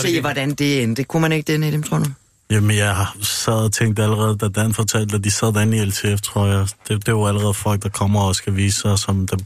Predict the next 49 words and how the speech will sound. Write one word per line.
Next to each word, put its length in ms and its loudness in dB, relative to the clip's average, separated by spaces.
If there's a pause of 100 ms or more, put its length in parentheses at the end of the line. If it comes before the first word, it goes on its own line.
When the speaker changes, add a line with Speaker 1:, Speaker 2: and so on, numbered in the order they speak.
(180)
Speaker 3:
de 80 2
provokerende 580 0
typer, 460 0
ikke? 200 -6
Jeg 200 -2
vil 120 0
aldrig 280 0
acceptere, 420 -2
at 80 -2
der 80 -2
f-, 180 -6
kom 180 0
folk 220 0
i 40 -4
bandetrøjer 580 0
til 140 -4
min 200 0
retssag. 380 0 (260)
Speaker 1:
Nej, 200 0
altså, 320 -4
jeg 80 4
vil 100 0
så 120 0
sige, 120 0
det 100 0
var, 60 0
det 160 -2
var 60 0
den 80 -2
ene. 200 0 (160)
<laughs> 100 0 (120)
Speaker 2:
Ja, 140 -2
det 160 -2
ville 160 0
du 60 0
måske 220 -2
gerne, 220 0
dengang 300 -2
du 60 -4
selv 260 -2
var 100 -2
i 60 -4
band. 440 -4 (360)
Speaker 3:
Nej, 180 2
det 140 2
vil 80 2
Speaker 1:
Øh, 60 0
Speaker 3:
jeg 100 -2
ikke. 140 -4